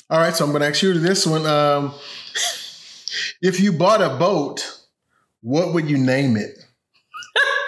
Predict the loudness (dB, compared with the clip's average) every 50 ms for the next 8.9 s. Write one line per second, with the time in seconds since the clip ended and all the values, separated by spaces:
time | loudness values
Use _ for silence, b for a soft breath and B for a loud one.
0 | B B B B B B B B B B _ _ _ _ -4 -4 -2 0 0 0
1 | 0 0 2 2 2 2 0 -2 -2 0 0 0 0 0 -4 -6 -2 0 0 0
2 | 0 -2 -2 0 0 0 0 0 0 0 0 0 0 0 0 2 2 0 0 0
3 | 0 0 2 2 2 0 -2 -2 -2 0 2 2 0 0 0 0 2 2 4 2
4 | 2 2 0 -2 -2 0 0 0 0 0 0 2 2 0 0 2 2 2 0 0
5 | -6 -10 -14 -18 _ _ -2 -2 0 0 -2 -4 -6 _ _ _ 0 0 0 0
6 | -2 -2 -2 -2 0 0 -2 0 0 0 0 0 0 0 0 0 2 2 2 4
7 | 2 2 2 2 0 0 -4 -4 -2 -2 0 0 0 -2 -4 -2 _ 0 0 0
8 | 0 0 0 0 2 2 2 2 2 2 -2 -4 -6 -8 -12 -14 _